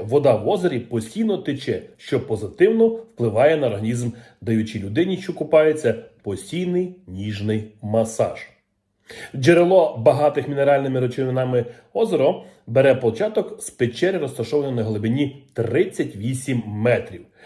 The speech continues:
де протягом десятків тисяч років змішувалися теплі і холодні карстові води.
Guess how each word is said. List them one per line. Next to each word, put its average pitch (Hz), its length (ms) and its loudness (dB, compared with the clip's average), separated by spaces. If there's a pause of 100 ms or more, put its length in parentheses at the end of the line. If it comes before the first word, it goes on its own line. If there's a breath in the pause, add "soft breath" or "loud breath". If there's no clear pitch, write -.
(160 loud breath)
де 131 220 4
протягом 135 600 2
десятків 143 680 0
тисяч 147 280 -4
років 214 440 0 (200 loud breath)
змішувалися 160 800 -2
теплі 220 440 -4
і 131 40 0
холодні 151 560 -4
карстові 123 580 -4
води. 120 360 2